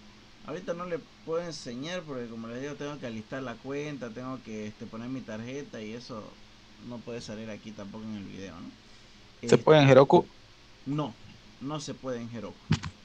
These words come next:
Speaker 1: Heroku ya la había
Speaker 2: ¿Qué?
Speaker 1: com-, ¿perdón?
Speaker 2: ¿Por qué?
Speaker 1: Porque, tal como ahí dice en, en la, en la orden, quiere que lo sirvan a un ser-, que lo suban a un servidor en la nube.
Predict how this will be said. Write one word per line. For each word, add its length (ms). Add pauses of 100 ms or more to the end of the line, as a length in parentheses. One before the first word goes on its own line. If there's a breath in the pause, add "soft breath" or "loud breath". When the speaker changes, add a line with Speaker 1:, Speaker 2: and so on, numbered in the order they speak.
(360)
Speaker 1:
Heroku 360
ya 100
la 60
había 160
Speaker 2:
¿Qué? 60
Speaker 1:
com-, 140 (360)
¿perdón? 240 (1400)
Speaker 2:
¿Por 160
qué? 200 (1040)
Speaker 1:
Porque, 480 (600)
tal 200
como 220
ahí 200
dice 720
en, 400
en 220
la, 260
en 140
la 140
orden, 380 (560)
quiere 340
que 120
lo 140
sirvan 440 (100)
a 100
un 240
ser-, 380 (120)
que 100
lo 120
suban 280
a 40
un 160
servidor 760 (840)
en 120
la 100
nube. 240